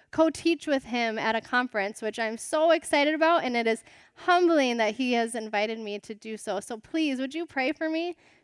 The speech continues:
church, in that? I'd appreciate that. And then Pastor Mike, our amazing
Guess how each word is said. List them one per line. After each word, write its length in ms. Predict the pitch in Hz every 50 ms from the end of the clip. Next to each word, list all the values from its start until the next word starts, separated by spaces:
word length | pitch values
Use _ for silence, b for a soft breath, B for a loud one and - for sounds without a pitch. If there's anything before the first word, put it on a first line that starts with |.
| b
church, 360 | - - 302 294 320 320 - -
in 140 | 269 294
that? 300 | 294 302 302 311 330 285
I'd 140 | - 240 240
appreciate 640 | 240 233 - - 247 240 - - 254 214 208 180 -
that. 280 | 202 185 185 190 - - _ b b b b b b b b b b
And 300 | b - 254 262 277 277
then 460 | 285 285 285 294 294 285 277 262 -
Pastor 480 | - - 262 311 320 - - 330 302 277
Mike, 600 | 277 269 277 285 269 247 226 226 - - - - _ _ -
our 240 | 233 240 240 240 233 208
amazing 880 | 240 240 254 262 285 320 339 359 339 302 294 262 240 226 226 240 254